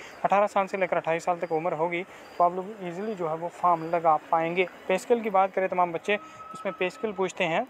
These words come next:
तो इसमें training में ही आप लोगों को लगभग तीस हज़ार मिलना start हो जाता है। उसके बाद आप लोगों की पे scale बढ़ती जाती है, पैंतीस हज़ार,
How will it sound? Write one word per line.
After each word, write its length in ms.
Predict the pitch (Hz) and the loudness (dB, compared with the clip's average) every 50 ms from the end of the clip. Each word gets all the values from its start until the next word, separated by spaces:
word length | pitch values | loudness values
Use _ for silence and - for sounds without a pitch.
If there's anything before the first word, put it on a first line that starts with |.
| - | -2
तो 100 | - 190 | -2 0
इसमें 220 | 190 - - 247 233 | 0 2 2 0 2
training 380 | - 185 180 180 196 214 214 | 2 2 2 2 2 0 0
में 100 | 202 196 | 0 0
ही 160 | 185 175 220 247 | 0 2 4 4
आप 180 | 202 180 175 | 4 4 4
लोगों 180 | 196 190 202 196 | 2 0 0 -2
को 100 | 185 185 | 0 0
लगभग 260 | 175 170 175 180 180 - - - | 0 0 0 -4 -6 -8 -4 -2
तीस 220 | 190 196 185 - | -2 -2 0 0
हज़ार 320 | 170 165 165 175 170 170 175 | -2 2 4 4 4 4 4
मिलना 300 | 170 160 156 160 180 196 | 0 -2 0 0 0 0
start 260 | - - 214 185 160 | 0 0 0 2 2
हो 60 | 160 | 0
जाता 260 | 156 160 160 - 196 180 | -2 -2 0 2 4 4
है। 180 | 185 185 170 - - - - - - - - - | 4 4 2 -2 -8 -16 -18 -18 -18 -6 -4 -4
उसके 160 | 185 - 240 | 0 2 2
बाद 160 | 233 226 214 | 4 4 4
आप 120 | 214 202 | 2 0
लोगों 180 | 202 202 208 214 | 0 -2 -2 -4
की 80 | 196 196 | -4 -2
पे 160 | 180 190 180 | -2 -4 -4
scale 200 | - - 202 180 | -4 -4 0 2
बढ़ती 220 | 170 165 170 185 | 2 2 2 4
जाती 280 | 190 180 180 175 - 180 | 4 4 4 4 0 0
है, 160 | 175 180 185 | 2 2 2
पैंतीस 460 | - - 165 170 165 - 196 180 - | 4 4 2 2 2 0 -2 0 2
हज़ार, 320 | 180 175 175 175 175 175 | 2 4 6 4 4 4